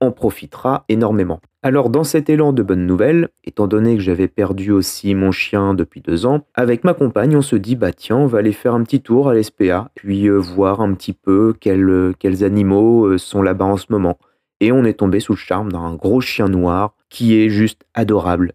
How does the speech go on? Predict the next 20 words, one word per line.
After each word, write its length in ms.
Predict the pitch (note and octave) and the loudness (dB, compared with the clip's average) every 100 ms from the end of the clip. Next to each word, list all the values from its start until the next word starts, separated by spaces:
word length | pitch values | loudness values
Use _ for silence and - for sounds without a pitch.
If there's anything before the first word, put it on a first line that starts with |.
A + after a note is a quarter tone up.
| - | -8
C'est 360 | - - - - | -6 -4 -6 -4
une 180 | G2+ | -2
peluche 600 | F#2+ - B2 A#2+ B2 - | -2 -2 0 2 0 -2
sur 180 | - - | -8 -8
pattes, 380 | - F#2 G#2+ _ _ | -4 -4 -4 _ _
il 180 | G#2+ G#2 | -2 0
est 100 | G#2+ | 2
vraiment 560 | G2 G2 G2 G2 F#2+ F#2 | 2 0 0 2 0 -2
incroyable. 600 | - A#2+ - F#2 E2+ E2 - | -4 -6 -2 -2 -2 -4 -4
Voilà, 240 | F2+ D#2 - | -2 -4 -10
sachant 360 | - G2 - G#2 | -8 -6 -2 -4
que 200 | - G2 | -2 -2
je 500 | F2 F2 F2+ F2+ F#2 | -2 -2 0 2 2
vis 380 | F2 F#2+ F#2 F#2+ | 0 -2 0 2
avec 160 | F2 | 0
des 180 | E2 F#2+ | 0 0
animaux 300 | G2 G2+ G#2+ | 0 0 0
depuis 260 | G2 F2+ F#2+ | 0 -2 -6
tout 160 | - | -10
petit, 340 | F2+ - B2+ | -12 -2 -2